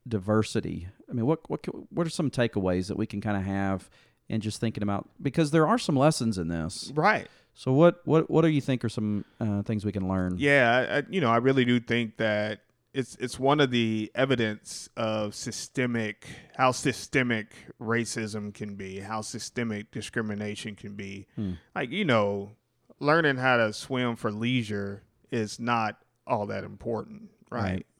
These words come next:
Speaker 2: But
Speaker 1: Mm-hmm.
Speaker 2: learning how to swim for survival
Speaker 1: Yeah,
Speaker 2: is
Speaker 1: right.
Speaker 2: quite important.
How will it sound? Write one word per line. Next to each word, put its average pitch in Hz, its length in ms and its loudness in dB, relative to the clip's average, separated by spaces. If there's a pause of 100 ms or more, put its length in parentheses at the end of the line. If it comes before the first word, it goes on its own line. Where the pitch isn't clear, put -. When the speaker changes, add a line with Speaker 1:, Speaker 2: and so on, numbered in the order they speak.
(100)
Speaker 2:
But 120 140 4
Speaker 1:
Mm-hmm. 113 60 -2
Speaker 2:
learning 131 280 4
how 123 160 2
to 113 80 0
swim 117 400 0
for 113 360 2
survival 113 1040 2 (120)
Speaker 1:
Yeah, 107 240 -2 (260)
Speaker 2:
is 127 80 -2
Speaker 1:
right. 123 240 2 (380)
Speaker 2:
quite 160 500 2
important. 113 800 -6